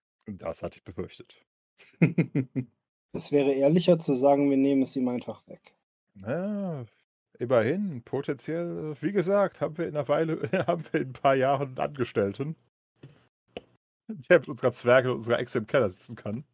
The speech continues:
Speaker 2: Also Ward hat ja immer noch die Idee, irgendwann mal Parfum herzustellen. Also so jemanden, so einen Alchemisten könnte er schon gut gebrauchen.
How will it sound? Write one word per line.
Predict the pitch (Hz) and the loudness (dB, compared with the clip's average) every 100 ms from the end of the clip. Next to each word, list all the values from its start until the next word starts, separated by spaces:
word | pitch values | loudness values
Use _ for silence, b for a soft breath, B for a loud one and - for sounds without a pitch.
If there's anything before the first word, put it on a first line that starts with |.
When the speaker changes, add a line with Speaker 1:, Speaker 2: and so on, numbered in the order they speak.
| _ _ _ | _ _ _
Speaker 2:
Also | - 131 123 | -8 -4 -4
Ward | 110 120 | -4 -4
hat | 151 143 | -4 -2
ja | |
immer | 123 120 139 | -2 0 -2
noch | 156 | -4
die | - 151 | -8 -6
Idee, | 135 147 160 | -2 0 0
irgendwann | 156 156 156 151 | 0 -2 -2 -2
mal | 151 | -4
Parfum | 147 156 196 214 135 | -4 -6 -2 0 0
herzustellen. | 110 107 104 - 101 98 | -2 -6 -8 -4 -4 -4
Also | 107 104 | -4 -6
so | 104 110 | -6 -6
jemanden, | 113 107 107 107 101 98 98 98 | -6 -6 -6 -6 -4 -2 -2 -4
so | 95 101 | -6 -8
einen | 98 | -8
Alchemisten | 98 90 92 - 131 | -10 -12 -12 -10 -4
könnte | 180 196 | -4 -4
er | |
schon | 190 202 | -6 -8
gut | 220 - | -8 -8
gebrauchen. | 214 233 165 - | -8 -4 -4 -6